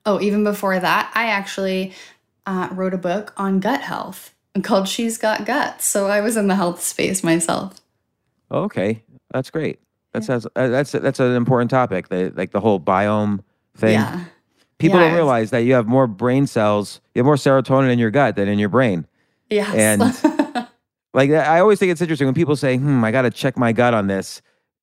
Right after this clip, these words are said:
Speaker 2: It's because they actually do have, have part of their brain in their gut. And it's, it, the, the, the food-brain connection and the food,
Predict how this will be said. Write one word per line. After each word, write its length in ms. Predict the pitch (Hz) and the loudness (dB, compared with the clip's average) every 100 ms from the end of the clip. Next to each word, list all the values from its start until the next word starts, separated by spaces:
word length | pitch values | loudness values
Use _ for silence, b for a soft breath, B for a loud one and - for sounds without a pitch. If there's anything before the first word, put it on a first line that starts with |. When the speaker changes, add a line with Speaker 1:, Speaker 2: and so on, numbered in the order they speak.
| _ | _
Speaker 2:
It's 180 | 120 - | -6 -4
because 460 | - 120 165 160 131 | -6 -2 2 2 2
they 160 | 135 | 0
actually 260 | 139 131 127 | 0 0 -2
do 260 | 131 180 | 2 4
have, 280 | 120 104 95 - | 4 0 -4 -6
have 200 | 120 95 - _ _ _ _ - | -6 -6 -10 _ _ _ _ 0
part 180 | 127 135 | 2 2
of 40 | |
their 100 | 123 | 2
brain 300 | 101 143 127 | 2 2 2
in 80 | 104 | 2
their 120 | 104 | 0
gut. 340 | 95 135 95 - _ _ _ - | 2 0 0 -6 _ _ _ -6
And 280 | 110 113 110 | 0 2 2
it's, 240 | 110 - | -2 -4
it, 200 | 104 117 | -4 -2
the, 100 | 117 | 0
the, 240 | 107 123 104 - | 0 0 -2 -4
the 100 | 120 | -6
food-brain 1040 | 110 - 156 156 151 131 92 123 143 135 127 | -6 -4 2 4 4 0 -2 0 2 2 0
connection 440 | 123 131 117 104 | 0 0 0 -2
and 120 | 101 | 0
the 60 | 98 | 0
food, 420 | - 127 110 92 | 0 0 -2 -10